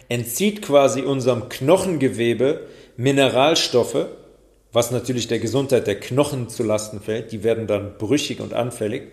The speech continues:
um diese Säuren zu neutralisieren, das heißt, um die unschädlich zu machen, um den P-H-Wert unseres Blutes in allererster Instanz aufrecht zu erhalten.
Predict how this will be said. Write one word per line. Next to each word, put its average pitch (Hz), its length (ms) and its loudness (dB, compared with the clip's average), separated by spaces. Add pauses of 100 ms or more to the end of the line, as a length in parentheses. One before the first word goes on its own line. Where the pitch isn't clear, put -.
(680)
um 233 240 4
diese 156 240 0
Säuren 180 580 6
zu - 160 -4
neutralisieren, 139 840 2
das - 160 -10
heißt, 131 320 0
um 135 100 -2
die 143 200 -4
unschädlich 143 760 2
zu 120 100 -10
machen, 101 360 -8 (500)
um 185 240 4
den 151 140 4
P-H-Wert 147 500 2
unseres 113 360 -4
Blutes 175 480 2
in 143 100 -4
allererster 139 480 0
Instanz 123 560 -4
aufrecht 127 580 2
zu 107 120 -6
erhalten. 98 400 -4